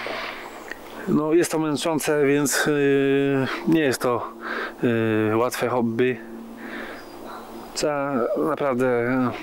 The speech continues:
mega dużo godzin spędzić w lesie, żeby, y, móc cokolwiek zaobserwować i ewentualnie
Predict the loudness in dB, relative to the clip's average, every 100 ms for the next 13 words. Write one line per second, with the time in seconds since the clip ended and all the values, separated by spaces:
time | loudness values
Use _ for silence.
0 | -12 -14 -2 2 4 4 2 4 4 4
1 | 2 2 2 2 0 2 2 2 2 2
2 | 2 2 0 0 -6 -4 -4 -4 0 2
3 | 4 2 2 0 2 2 2 2 2 2
4 | 2 0 2 2 2 0 2 4 4 4
5 | 2 2 4 2 0